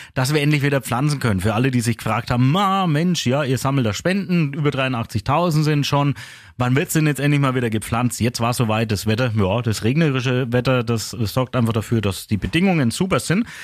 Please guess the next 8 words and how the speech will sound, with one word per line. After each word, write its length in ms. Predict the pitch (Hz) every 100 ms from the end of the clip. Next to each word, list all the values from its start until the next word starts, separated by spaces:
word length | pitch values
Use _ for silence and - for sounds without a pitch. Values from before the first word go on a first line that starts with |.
| - 110
Und 120 | 143 143
deswegen 540 | 170 120 131 180 220
war, 760 | 127 107 123 151 185 202 196 - _ _
waren 560 | - 139 151 160 160 131
wir 260 | 120 151 -
im 160 | 120
Forstrevier 920 | - - 151 160 - 131 117 117 113 -
Hassenberg 800 | - - 143 165 107 87 90